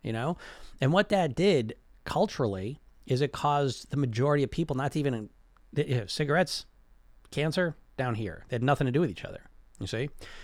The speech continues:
And so all of a sudden when we learned that, that became a new piece of information that could help us change the way we think about cigarettes and ultimately change,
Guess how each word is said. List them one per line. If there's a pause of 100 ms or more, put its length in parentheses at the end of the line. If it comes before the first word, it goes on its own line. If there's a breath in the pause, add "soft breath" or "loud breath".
(240 loud breath)
And
so
all
of
a
sudden
when
we
learned
that,
that
became
a
new
piece
of
information
that
could
help
us
change
the
way
we
think
about
cigarettes
and
ultimately
change,